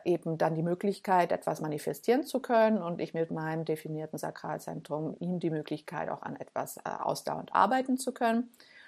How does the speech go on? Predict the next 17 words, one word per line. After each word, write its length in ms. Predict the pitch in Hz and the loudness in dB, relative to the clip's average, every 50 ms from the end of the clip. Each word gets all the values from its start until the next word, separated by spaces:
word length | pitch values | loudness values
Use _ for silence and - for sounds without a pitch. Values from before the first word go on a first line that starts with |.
| - - - - - - - - | -20 -20 -20 -20 -20 -20 -14 -6
Und 240 | - - 190 180 - | 0 0 2 4 4
in 160 | 190 185 175 | 4 4 4
unserer 300 | - 190 175 - 185 160 | 2 0 0 2 2 4
Beziehung 420 | - 160 160 - 196 180 185 185 | 4 2 2 6 8 8 8 8
sieht 180 | 170 185 180 185 | 8 4 4 2
es 100 | 185 175 | 2 2
ja 100 | - 165 | 4 6
dann, 300 | 151 - 165 165 160 - | 8 8 6 6 4 2
äh, 160 | - 170 165 156 | 6 6 6 6
so 260 | 160 175 190 208 - | 8 8 6 6 6
aus, 440 | - - - 170 180 185 185 - - | 6 6 8 8 8 8 6 4 2
dass 200 | 175 165 - - | 2 2 2 0
ich 300 | - 202 208 - - 190 | 0 0 0 2 2 0
in 80 | 185 | 4
der 100 | 180 170 | 4 4
Lage 380 | 170 170 165 165 170 165 - 156 | 6 6 6 6 6 4 2 2
bin, 420 | - 170 165 160 160 156 156 - | 4 6 6 6 6 2 0 -2